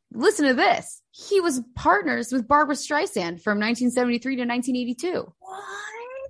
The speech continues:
Speaker 1: How can we even function
Speaker 2: I
Speaker 1: with this kind of information?
Speaker 2: I can't. Okay, so John Peters, ex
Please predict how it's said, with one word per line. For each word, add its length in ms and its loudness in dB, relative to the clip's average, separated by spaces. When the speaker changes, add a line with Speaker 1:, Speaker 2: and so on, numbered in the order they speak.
Speaker 1:
How 200 0
can 160 2
we 80 2
even 320 0
function 320 0
Speaker 2:
I 220 4
Speaker 1:
with 100 -4
this 240 0
kind 180 2
of 60 -2
information? 560 -2
Speaker 2:
I 160 4
can't. 500 2
Okay, 240 0
so 140 0
John 360 0
Peters, 800 -2
ex 400 0